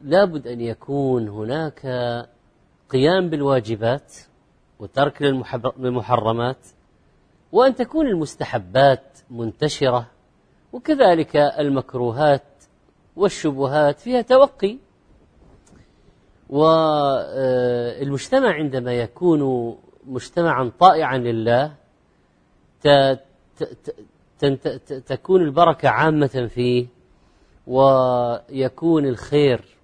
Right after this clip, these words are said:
والرزق الرغيد، ويكون، آه، المجتمع أيضًا قويًا، مثل ما،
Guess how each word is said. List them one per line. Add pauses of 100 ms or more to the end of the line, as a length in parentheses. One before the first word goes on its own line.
(640)
والرزق
الرغيد، (1600)
ويكون، (300)
آه،
المجتمع
أيضًا (560)
قويًا،
مثل
ما،